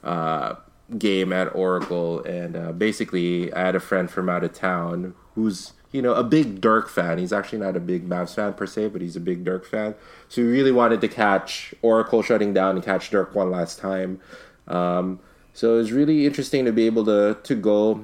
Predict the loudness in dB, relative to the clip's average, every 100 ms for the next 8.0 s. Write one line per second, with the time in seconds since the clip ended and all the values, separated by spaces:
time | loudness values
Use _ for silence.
0 | -6 -8 -8 0 2 4 4 2 0 -2
1 | -2 -4 -6 -4 2 2 2 0 2 0
2 | 2 0 2 2 2 0 -4 -12 -8 2
3 | 4 4 4 2 2 0 0 -4 -8 0
4 | 0 2 2 4 4 4 4 4 4 4
5 | 4 2 2 0 2 2 0 -2 -4 -4
6 | 0 4 4 4 4 2 2 2 2 0
7 | 0 0 -2 0 0 0 0 -2 -4